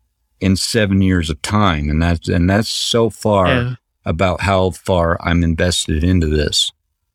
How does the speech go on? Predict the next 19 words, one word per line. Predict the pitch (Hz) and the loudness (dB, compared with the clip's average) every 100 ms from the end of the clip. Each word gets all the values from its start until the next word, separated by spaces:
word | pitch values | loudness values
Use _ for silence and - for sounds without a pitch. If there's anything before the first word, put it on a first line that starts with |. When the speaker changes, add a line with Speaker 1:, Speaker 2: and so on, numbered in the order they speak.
| _ | _
Speaker 2:
Well, | 180 | -4
it's | 165 | -4
funny | - 190 180 | -2 0 0
that | 143 123 | 0 -2
you | 147 143 | 0 2
make | 143 - | 0 0
that | 131 113 | -2 -4
comment | - 151 143 131 120 - | -2 0 2 0 -2 -2
because, | 131 151 131 127 120 - - _ _ _ - | -2 0 2 0 -2 -10 -18 _ _ _ -4
and | 165 | -2
certainly, | - 202 196 165 156 147 147 | 0 0 0 0 2 2 2
um, | 131 127 120 127 | 2 2 0 -2
no | 147 156 | 0 0
implication | 156 131 131 - 131 - | 0 0 -2 0 0 0
on | 120 123 | 0 0
the | |
wealth | 123 123 117 | 0 -2 -2
side, | - 123 120 120 | -2 0 0 -2
but | 143 | -4